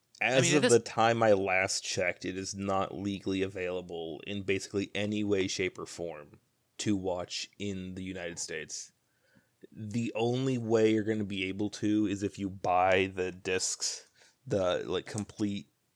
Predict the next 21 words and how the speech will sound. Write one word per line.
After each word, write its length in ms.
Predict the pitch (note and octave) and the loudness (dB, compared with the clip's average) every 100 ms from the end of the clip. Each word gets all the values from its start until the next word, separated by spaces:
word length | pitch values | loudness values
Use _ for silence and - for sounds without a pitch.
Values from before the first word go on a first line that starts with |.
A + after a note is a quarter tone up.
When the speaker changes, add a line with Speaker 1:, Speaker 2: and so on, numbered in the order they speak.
| _ _ _ _ _ _ - | _ _ _ _ _ _ -10
Speaker 2:
collection 720 | G#2 G2+ G2 - A2+ G#2 G#2 | 0 0 0 -2 -2 -2 -4
off 240 | F#2 F#2+ - | -4 -4 -4
of 100 | F#2 | -2
Amazon. 440 | G2 G#2 G#2 G#2 | 0 0 -2 0
I 60 | - | 2
believe 160 | C3 D#3 | 2 0
it's, 100 | G#2 | -4
like, 120 | - | -8
ten, 260 | - F2 D#2+ | -10 -10 -10
fifteen 380 | - - C2+ | -16 -18 -16
dollars, 440 | B1 C2+ G#1+ - - | -12 -12 -12 -16 -16
but 180 | A#1+ G#1+ _ _ _ _ _ _ G#3 - _ - | -16 -16 _ _ _ _ _ _ -20 -20 _ -10
<clears throat> 420 | - - - - | -8 -10 -14 -8
ten, 220 | C#3 F3 | -6 0
fifteen 340 | - E3+ D3 | 2 2 0
dollars 320 | C3+ C3+ A#2+ G#2+ | 2 4 4 4
well 160 | A2 | 2
spent. 480 | - - F2+ - - _ _ _ _ _ _ _ _ _ D#3+ | 2 -4 -10 -14 -20 _ _ _ _ _ _ _ _ _ -10
Speaker 1:
Very 180 | D#3+ | -10
much 160 | D#3 F3 | -8 -8
so. 180 | - | -8